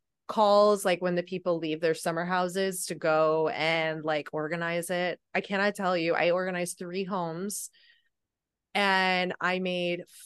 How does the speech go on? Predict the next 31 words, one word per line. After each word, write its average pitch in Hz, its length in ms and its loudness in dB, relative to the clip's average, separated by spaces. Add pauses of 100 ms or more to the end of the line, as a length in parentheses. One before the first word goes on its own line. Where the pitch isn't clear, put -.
(140)
four 202 260 4
trips 240 440 -4
to 247 100 4
the 226 100 2
dump, 180 320 2 (460)
four 202 340 0
trips 226 360 0
to 247 100 2
Walmart 190 540 2
for, 185 180 -2
like, 160 360 0 (300)
storage 170 600 -2
containers 147 600 -8
and 151 160 -12
stuff. 139 420 -2 (1600)
I 180 100 0
printed 165 360 -6
labels. 196 1080 -2 (580)
I 170 80 0
love 139 260 -2
it. 85 120 -6 (120)
I'm 180 80 -2
very 202 240 4
good 156 180 2
at 127 160 2
it. - 200 -4
I'm 175 100 -8
very 269 220 4
good 175 180 4
at 131 160 2
it. - 140 -2